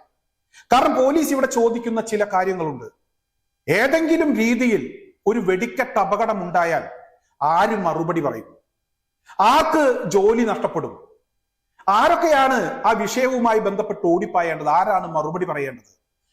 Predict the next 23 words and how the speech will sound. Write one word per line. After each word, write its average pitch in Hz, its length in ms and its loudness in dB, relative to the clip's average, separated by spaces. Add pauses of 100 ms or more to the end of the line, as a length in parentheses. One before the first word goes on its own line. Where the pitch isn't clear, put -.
(200)
തീർച്ചയായും 226 500 2 (100)
സിറ്റി 247 320 -2
പോലീസ് 226 320 0
കമ്മീഷണർക്കാണ് 202 760 -2 (460)
അതിന്റെ 180 280 -2
ചുമതല. 180 280 0 (560)
മാത്രമല്ല, 214 380 2 (460)
ഈ - 100 -4
ഒരു 226 120 0
വിഷയവുമായി 240 640 0
ബന്ധപ്പെട്ട് 202 420 -4
ഡ്യൂട്ടിയിലുണ്ടായിരുന്ന 202 880 0 (120)
ഉയർന്ന 208 240 -2 (100)
പോലീസ് 196 340 0
ഉദ്യോഗസ്ഥന്മാരൊക്കെ 202 1000 -2 (480)
പെട്ടുപോകും. 170 500 -4
നമുക്ക് 180 220 -4
എല്ലാവർക്കും 208 440 -2
അറിയാം, 196 240 0 (840)
കൊല്ലത്ത് 240 380 2 (560)
പുറ്റിങ്ങൽ 240 460 0 (180)
വെടിക്കെട്ട് 208 400 0
അപകടവുമായി 202 520 -2